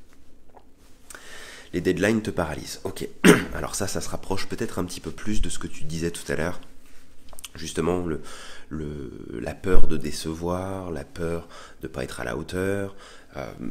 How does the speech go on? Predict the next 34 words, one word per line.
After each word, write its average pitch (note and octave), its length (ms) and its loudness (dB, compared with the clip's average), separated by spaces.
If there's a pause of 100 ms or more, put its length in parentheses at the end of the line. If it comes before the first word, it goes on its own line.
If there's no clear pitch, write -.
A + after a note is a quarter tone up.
(180)
voilà, A#1+ 220 -8
les - 180 -6 (380)
peurs A2+ 220 2
qui - 100 8
sont F2 180 8
derrière. E2+ 540 2 (880)
Essaye C3 200 0
vraiment G2+ 320 2
de G2+ 100 0
recadrer F2+ 760 -2
tout F2 160 -10
ça. - 340 -6 (540)
Bon, - 140 -14
après, F2+ 240 -6
ça F2+ 100 -6
serait - 240 -8 (800)
plus, F#2+ 760 -8
il D#2+ 40 -10
faudrait - 240 -8
plus D#2+ 240 -8
de D#2 80 -6
temps E2+ 320 -2
pour - 220 -14 (440)
qu'on E2 120 -8
puisse D#2 200 -8
en E2 60 -6
parler, D2+ 240 -6
et D#2+ 80 -6
cetera. F#2 360 -4
Mais D#2+ 160 -6 (1120)
au F2+ 60 -4
moins G2 140 2
d'essayer G2+ 300 -2
de, F2+ 200 -4